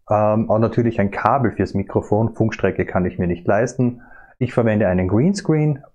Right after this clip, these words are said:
und ich habe zwei Softboxen aufgestellt. Natürlich brauche ich eine Präsentationssoftware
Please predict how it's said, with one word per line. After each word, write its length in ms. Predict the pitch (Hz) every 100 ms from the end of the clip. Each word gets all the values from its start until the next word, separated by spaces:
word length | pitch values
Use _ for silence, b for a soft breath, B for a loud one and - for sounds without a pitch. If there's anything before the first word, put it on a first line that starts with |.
| -
und 460 | 127 120 120 120 -
ich 260 | 113 -
habe 280 | 101 98 95
zwei 300 | - 90 80
Softboxen 880 | - 101 113 - 135 131 - 151 147
aufgestellt. 760 | 123 123 131 123 117 113 117 B B B B B _ -
Natürlich 440 | 113 139 135 -
brauche 260 | 101 95 98
ich 140 | -
eine 180 | 90 90
Präsentationssoftware 1500 | - 98 92 95 - - 101 170 - 127 123 - 117 113 -